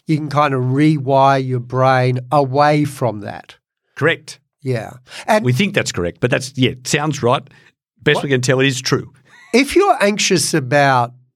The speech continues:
Speaker 1: I don't know, a shark attack or whatever, you, you, it, it's kinda, it's almost easier to take your brain away because you know thinking about sharks isn't useful. But I think one of the problems with climate anxiety is that people think,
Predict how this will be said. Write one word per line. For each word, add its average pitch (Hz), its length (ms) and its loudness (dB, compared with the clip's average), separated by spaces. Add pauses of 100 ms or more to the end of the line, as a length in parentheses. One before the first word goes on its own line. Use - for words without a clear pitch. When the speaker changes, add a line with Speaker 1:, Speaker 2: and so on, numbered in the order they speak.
(400)
Speaker 1:
I 113 80 -12
don't 101 160 -12
know, 113 160 -14 (320)
a - 40 -20
shark 127 400 -4
attack 123 440 -10
or 107 160 -16
whatever, 117 500 -12 (400)
you, 175 280 2
you, 190 240 -4
it, 302 440 -10
it's - 160 -6
kinda, 262 400 2 (600)
it's 170 160 -4
almost 240 280 2
easier 143 400 4
to 131 120 2
take 131 300 -2
your 127 100 -2
brain 131 480 -2
away 127 200 2
because 127 240 -4
you 143 80 -2
know 151 160 2
thinking 147 240 -2
about 117 200 -4
sharks - 300 -12
isn't 110 220 -8
useful. 113 360 -12
But 139 260 -2 (380)
I 160 80 2
think 202 180 2
one 202 120 4
of 165 60 0
the 151 60 0
problems 151 360 0
with 127 140 -2
climate 226 360 2
anxiety 120 560 -2
is 127 100 -2
that - 160 -10
people 156 260 -2
think, 139 300 -6